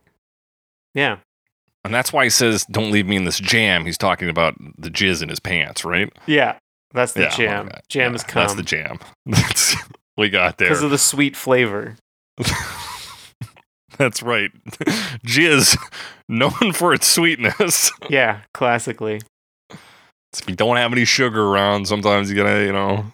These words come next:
Speaker 1: <laughs>
Speaker 2: you gotta improvise.
Speaker 1: Sometimes, yeah.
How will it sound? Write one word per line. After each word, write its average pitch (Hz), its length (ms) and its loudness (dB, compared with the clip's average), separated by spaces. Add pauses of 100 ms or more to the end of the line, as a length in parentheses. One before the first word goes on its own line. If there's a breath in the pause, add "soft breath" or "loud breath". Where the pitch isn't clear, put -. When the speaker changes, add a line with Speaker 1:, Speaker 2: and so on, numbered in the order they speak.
(160)
Speaker 1:
<laughs> - 580 0
Speaker 2:
you 170 60 -2 (140)
gotta 110 180 2
improvise. 92 600 0
Speaker 1:
Sometimes, 131 800 -2 (220)
yeah. 120 340 -2